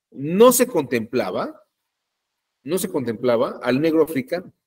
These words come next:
Por eso podía traer negros de África a México. En México la única esclavitud que se consolida es la, la esclavitud del negro,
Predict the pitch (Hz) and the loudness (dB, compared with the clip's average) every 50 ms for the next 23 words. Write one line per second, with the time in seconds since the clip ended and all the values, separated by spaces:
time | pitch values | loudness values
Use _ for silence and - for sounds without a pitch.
0 | _ _ _ _ _ _ _ _ _ _ _ _ _ _ _ _ _ _ - _ | _ _ _ _ _ _ _ _ _ _ _ _ _ _ _ _ _ _ -20 _
1 | _ _ _ - 175 202 226 214 240 214 208 202 208 208 196 196 185 190 190 185 | _ _ _ 6 8 8 8 8 6 4 6 6 6 6 6 4 4 4 2 0
2 | 180 175 180 175 170 175 147 156 165 165 139 - 139 127 - 135 139 160 170 - | -2 -2 -2 -2 -2 0 2 2 2 2 2 0 -6 -8 -6 -6 -8 -8 -8 -12
3 | - - 127 127 139 185 208 - - - - _ _ _ _ _ _ - - _ | -12 -8 -8 -6 -4 -6 -6 -8 -10 -14 -18 _ _ _ _ _ _ -20 -20 _
4 | _ - 175 185 214 247 269 233 - - - 240 220 214 214 220 233 226 220 185 | _ 0 2 2 2 2 0 -2 -4 2 6 6 6 6 6 2 0 0 2 2
5 | 160 - - - 151 143 139 143 143 190 190 - - 196 175 - 151 131 - 127 | 2 2 2 0 0 0 0 -2 -4 -6 -8 -4 -2 -2 -2 -2 -4 -6 -6 -6
6 | 123 117 120 139 160 175 170 151 127 117 117 - 131 123 117 117 - - 120 110 | -6 -4 -4 -2 -2 -2 0 0 0 0 -2 -2 -2 -2 -2 -2 0 -2 -4 -4
7 | 117 117 - 151 156 143 123 117 120 139 160 165 - - - - | -4 -6 -8 -6 -4 -2 -2 -2 -2 -2 -4 -6 -8 -12 -16 -18